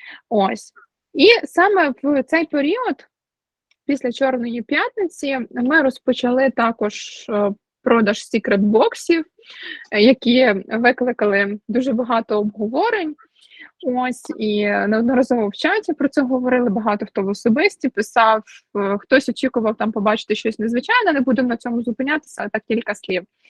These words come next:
Е, і, е, виходить, що, е, саме в цей період він теж дав розкачку, тому що сезон подарунків, крім того, знижки, подарунки,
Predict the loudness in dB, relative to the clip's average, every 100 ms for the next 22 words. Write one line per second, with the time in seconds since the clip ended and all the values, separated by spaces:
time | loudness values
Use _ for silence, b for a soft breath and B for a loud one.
0 | B B B B B B -4 -2 0 2
1 | 4 4 2 0 -10 -8 -6 -2 -2 2
2 | 2 2 -2 -2 0 2 -2 -6 _ _
3 | _ _ _ _ _ -20 -18 -18 -18 -20
4 | -20 _ _ 2 4 2 0 2 2 2
5 | 0 0 -2 -2 -2 2 2 2 -4 -4
6 | -10 -8 -6 -6 -10 -12 -10 -12 -10 -10
7 | -8 -4 -4 -4 -4 -2 0 -2 -4 -4
8 | -2 -2 -4 -8 -6 -4 -4 -2 -2 -2
9 | -4 -6 -2 0 2 2 2 2 0 0
10 | -2